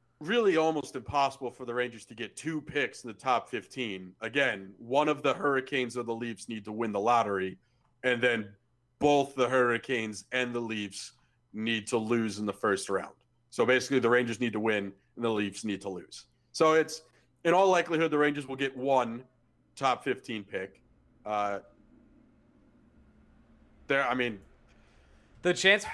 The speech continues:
Speaker 2: the
Speaker 1: Really?
Speaker 2: chance for them to, if they win the playoff series, I saw this yesterday. If they win the,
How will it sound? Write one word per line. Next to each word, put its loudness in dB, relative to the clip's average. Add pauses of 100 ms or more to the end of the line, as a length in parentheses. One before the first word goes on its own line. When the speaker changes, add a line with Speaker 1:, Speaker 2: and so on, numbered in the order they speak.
Speaker 2:
the 0
Speaker 1:
Really? 6
Speaker 2:
chance 6
for -4
them 0
to, 0
if 0
they 0
win -4
the -4
playoff 0
series, -4
I -4
saw -6
this -6
yesterday. -4
If -16
they -4
win -2
the, -6